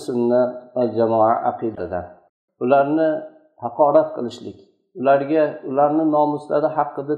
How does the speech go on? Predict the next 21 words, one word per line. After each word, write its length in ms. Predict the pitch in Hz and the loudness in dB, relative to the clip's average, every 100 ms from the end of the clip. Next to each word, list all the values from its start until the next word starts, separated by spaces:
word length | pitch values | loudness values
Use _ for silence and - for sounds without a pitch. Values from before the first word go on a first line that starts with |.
| 151 | -6
tillariga 500 | 151 143 143 143 156 - | -6 -4 -4 -4 -2 -2
erk 120 | 147 - | -2 -4
berishlik, 440 | 151 139 - 107 - - _ _ _ _ _ - | -4 -4 -4 -8 -8 -16 _ _ _ _ _ -2
ularni 460 | 131 147 151 160 160 147 - - _ _ _ _ _ _ _ _ _ _ - - | 4 4 4 2 2 0 -8 -20 _ _ _ _ _ _ _ _ _ _ -20 -12
kufrga 440 | - 170 156 165 165 | 2 4 4 4 2
nisbat 340 | 160 165 160 - | 2 2 2 2
berishlik, 420 | 147 - - 101 - - _ _ _ - | -4 -4 -6 -6 -8 -20 _ _ _ -2
ular 200 | 139 165 - - - _ - | 4 4 2 -10 -18 _ 0
qadr 260 | 151 156 156 - | 2 2 -2 -2
qiymatini 480 | 165 156 151 156 151 | 0 2 0 -2 -2
bilmaslik, 580 | 151 151 143 - 170 175 - - _ _ _ _ - | -2 0 -2 -4 -6 -6 -8 -20 _ _ _ _ -4
bu 120 | 139 160 - - 143 | 2 4 2 -4 2
yo 80 | 151 151 - | 2 2 -2
kufr 260 | - 185 175 | -2 0 2
bo'ladi, 340 | 185 180 190 180 - 131 | 2 2 2 -2 -4 -2
yo 80 | 120 113 | -2 -2
nifoq 280 | 107 117 98 - | -6 -4 -4 -6
bo'ladi. 280 | - - - _ _ _ _ _ 135 | -12 -14 -20 _ _ _ _ _ 0
Yo 80 | 160 151 - | 0 0 0
kofir, 380 | 165 160 165 208 139 - - _ 143 | 2 2 4 0 0 -10 -20 _ 0
dinimizdan 560 | 147 147 143 127 143 | 2 2 2 2 2